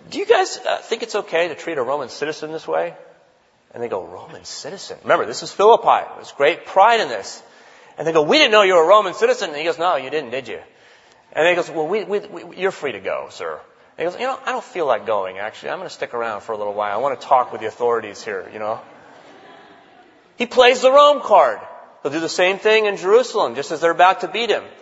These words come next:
He goes, "Is that okay to do to a Roman citizen?" But more importantly than that, the Apostle Paul knows how to play the heaven card. Right? That's what he did the night before. You know the story.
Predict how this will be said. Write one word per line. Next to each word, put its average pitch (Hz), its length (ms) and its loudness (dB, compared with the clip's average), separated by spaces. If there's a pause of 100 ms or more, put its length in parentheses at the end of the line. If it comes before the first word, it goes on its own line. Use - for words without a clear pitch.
He 160 60 -10
goes, 156 160 -2
"Is 139 80 -6
that 175 160 4
okay - 180 -6
to 196 60 -12
do 190 200 -4
to 196 60 -6
a 180 60 -2
Roman 180 260 -4
citizen?" 185 480 -12 (1200)
But 107 120 -14
more 151 200 4
importantly 156 520 0
than 113 140 -10
that, 123 320 -2 (760)
the - 60 -12
Apostle 175 420 4
Paul 156 420 6
knows 139 420 -2 (380)
how 120 120 -2
to 113 60 -6
play 113 200 -2
the 98 100 -8
heaven 117 240 0
card. 85 340 -10 (1400)
Right? 113 120 -6
That's 180 200 4
what 202 100 0
he 196 80 0
did 180 160 2
the 165 80 -2
night 165 220 2
before. 147 500 -4 (1400)
You 123 80 -10
know 135 120 2
the 120 60 -2
story. 135 480 0